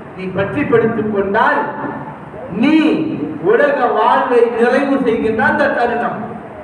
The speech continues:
அந்த தருணத்திலே நீ ஒரு இறை நேசனாக, அல்லாஹ்வின் அன்பை பெற்றவனாக, அல்லாஹ்வினுடைய திருப்தியை பெற்றவனாக நீ இந்த உலகத்தை நீ விடை தருவாய்."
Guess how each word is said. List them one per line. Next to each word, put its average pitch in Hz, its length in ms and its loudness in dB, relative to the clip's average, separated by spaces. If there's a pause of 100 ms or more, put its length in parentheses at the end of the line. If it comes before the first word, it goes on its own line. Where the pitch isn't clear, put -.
அந்த 226 260 2
தருணத்திலே 214 1040 0 (240)
நீ 285 140 0
ஒரு 330 260 4
இறை 302 260 4
நேசனாக, 285 640 2 (680)
அல்லாஹ்வின் 311 680 2
அன்பை 311 340 -2
பெற்றவனாக, 254 720 2 (680)
அல்லாஹ்வினுடைய 330 800 0 (100)
திருப்தியை 392 540 4
பெற்றவனாக 294 680 2
நீ 240 120 -4
இந்த 226 180 0
உலகத்தை 220 600 2
நீ 208 260 -4
விடை 196 240 0
தருவாய்." 190 500 0